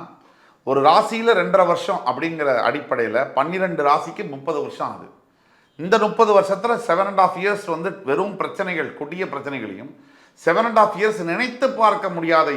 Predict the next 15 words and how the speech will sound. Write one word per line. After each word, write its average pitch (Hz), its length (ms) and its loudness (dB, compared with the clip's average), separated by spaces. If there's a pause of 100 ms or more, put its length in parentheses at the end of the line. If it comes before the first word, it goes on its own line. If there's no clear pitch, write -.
யோகங்களையும் 143 600 -8
தருவது 135 380 -2
தான் 180 200 -4
சனீஸ்வரனுடைய 139 680 -10
இயல்பு. 98 300 -10
ஏன்னா 156 180 -2
அவர் 156 160 -2 (680)
தர்ம 220 280 4 (540)
காரகன், 120 440 0 (100)
தர்மத்தின் 185 560 -2 (180)
தலைவன் 117 420 -4 (360)
சனீஸ்வர 135 380 -6 (100)
பகவான். 87 340 -12 (1200)
ஆக 165 120 4 (640)
இது, 156 140 -2